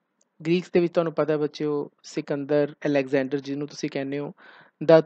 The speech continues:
ਤੁਰਕਸ, ਅ, ਨਾਦਰ ਸ਼ਾਹ, ਅ, ਤੁਹਾਨੂੰ ਪਤਾ ਹੈ ਇਸ ਦਾ ਇੱਕ, ਅ, ਐਗਜ਼ਾਮਪਲ ਹੈ, the ਮੁਗਲਸ, ਬਾਬਰ, ਅ, ਇਹ ਸਾਰੇ, ਅ, ਜਿਹੜੇ ਸੀ ਮੁਗਲ ਸੀਗੇ,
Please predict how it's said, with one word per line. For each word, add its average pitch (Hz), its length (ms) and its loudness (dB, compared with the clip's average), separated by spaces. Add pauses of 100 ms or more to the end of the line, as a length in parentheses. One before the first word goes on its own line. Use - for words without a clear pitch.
ਤੁਰਕਸ, - 500 0
ਅ, 147 480 -4
ਨਾਦਰ 143 320 0
ਸ਼ਾਹ, 151 360 2
ਅ, 143 500 -8
ਤੁਹਾਨੂੰ 143 240 -10
ਪਤਾ 139 220 -6
ਹੈ 143 300 -4
ਇਸ 139 200 -8
ਦਾ 143 160 -4
ਇੱਕ, 135 460 -6 (440)
ਅ, 127 420 -2
ਐਗਜ਼ਾਮਪਲ 139 480 0
ਹੈ, 135 200 0 (260)
the 151 100 6
ਮੁਗਲਸ, 160 560 6 (140)
ਬਾਬਰ, 143 480 2 (500)
ਅ, 147 100 -12
ਇਹ 143 180 -6
ਸਾਰੇ, 147 560 -2 (160)
ਅ, 139 180 -8
ਜਿਹੜੇ 143 220 -4
ਸੀ 143 140 -8
ਮੁਗਲ 139 300 4
ਸੀਗੇ, 139 400 -2